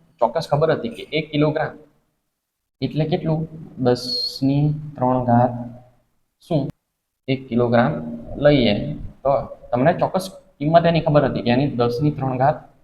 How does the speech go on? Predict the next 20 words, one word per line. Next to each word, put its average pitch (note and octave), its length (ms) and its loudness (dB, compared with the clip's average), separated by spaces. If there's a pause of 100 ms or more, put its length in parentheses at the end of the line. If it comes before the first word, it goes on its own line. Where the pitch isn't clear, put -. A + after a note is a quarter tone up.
(320)
ગ્રામ B2 220 4
થાય. - 260 -8 (680)
પરંતુ F3+ 240 6
અહીં D#3+ 140 6
તો F#3 60 6
આપણને F3+ 240 4
એવું F3+ 120 2
કીધું F3 160 0
છે F#3 100 -2
કે F3+ 100 -6
તમારે D#3+ 580 0 (440)
શું F#3+ 100 -8
કરવાનું D#3+ 280 4
છે? D#3+ 80 -4
કિલોગ્રામની E3+ 500 -2
જગ્યાએ E3 240 0
આલ્ફા D3 320 -2
કિલોગ્રામ, F#3+ 400 -2
મીટરની D#3 540 -2
જગ્યાએ D3+ 380 0